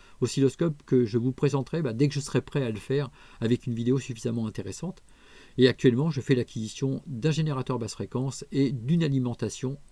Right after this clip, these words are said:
J'ai choisi du matériel de chez Siglent pour ça, tout comme, euh, celui, euh, le choix que j'ai fait pour l'oscilloscope. Si vous avez aimé la vidéo,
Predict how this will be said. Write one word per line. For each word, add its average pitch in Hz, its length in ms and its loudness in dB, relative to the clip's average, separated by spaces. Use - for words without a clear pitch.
J'ai 139 160 2
choisi 143 320 4
du 135 100 0
matériel 123 400 2
de 117 60 2
chez - 180 -6
Siglent 123 560 -2
pour - 140 -8
ça, 123 280 -6
tout 160 100 0
comme, 131 400 0
euh, 104 320 -8
celui, 117 560 0
euh, 104 240 -6
le 117 60 -6
choix 147 140 -2
que 123 80 0
j'ai 120 60 0
fait 135 120 0
pour 117 140 -2
l'oscilloscope. - 560 -8
Si 185 100 0
vous 190 140 10
avez 185 120 12
aimé 180 120 10
la 170 80 6
vidéo, 151 480 8